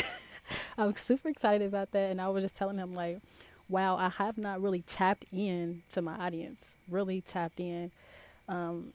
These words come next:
if you guys know me and has been following me for a while, I've been on YouTube, and, um, I really was, I really was good at what I was doing. I was really good at connecting to my audience and knowing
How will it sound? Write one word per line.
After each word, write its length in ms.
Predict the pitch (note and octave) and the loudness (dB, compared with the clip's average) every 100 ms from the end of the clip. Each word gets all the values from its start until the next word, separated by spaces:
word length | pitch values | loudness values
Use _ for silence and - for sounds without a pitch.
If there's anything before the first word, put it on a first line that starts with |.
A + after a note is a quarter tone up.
| - | -6
if 160 | F#3+ G#3 | -4 -2
you 80 | |
guys 320 | G3 F3 F3 E3+ | 0 0 0 -2
know 220 | F3+ F3+ | -2 -2
me 300 | F3 F3 E3+ | -2 -2 -2
and 120 | E3+ F3 | -2 -2
has 200 | F3+ F3 | -2 -2
been 140 | F3 | -4
following 320 | - E3 E3+ | 0 0 0
me 120 | F3 | -4
for 160 | E3+ E3+ | -4 -4
a 80 | D#3+ | -2
while, 360 | D#3+ E3+ E3+ E3 | -2 -2 -2 -4
I've 160 | E3+ | -4
been 100 | F3+ | -4
on 120 | F#3 F3+ | -4 -4
YouTube, 600 | F3+ G3 - F3+ E3+ E3+ - - - - - - _ - - - - - | -4 -4 -4 -6 -6 -8 -14 -20 -20 -20 -20 -20 _ -20 -20 -20 -20 -10
and, 540 | - G3 F3+ F3 F3 E3+ | -4 -2 -2 -2 -4 -6
um, 460 | F3 E3+ E3+ E3 G3 - _ _ - - - - - | -6 -6 -6 -10 -12 -16 _ _ -20 -20 -20 -20 -12
I 80 | F#3 | -6
really 320 | F3+ G3+ B3 | 0 2 2
was, 180 | G#3+ F#3 - - - - | 0 -2 -6 -18 -20 -14
I 60 | F3+ | -6
really 240 | F3 G3+ | -2 0
was 180 | G#3 F#3+ | 2 0
good 220 | F3 F#3 | 0 0
at 80 | F3 | 0
what 100 | E3+ | 0
I 40 | E3+ | -2
was 160 | F3+ | -2
doing. 180 | F3 E3+ | -2 -2
I 40 | |
was 140 | E3+ E3+ | -4 -2
really 220 | F#3 F#3+ | 0 0
good 220 | F3+ F3+ | 0 -2
at 120 | E3+ | -4
connecting 420 | - F3 D#3+ - E3+ | -6 -6 -6 -6 -8
to 180 | - E3 | -4 -4
my 160 | E3 | -4
audience 480 | - D#3+ E3 E3 D#3+ | -4 -2 -2 -4 -6
and 220 | E3 E3+ | -6 -4
knowing 500 | E3+ F3+ F3+ F3 F3 | 0 0 0 -2 -6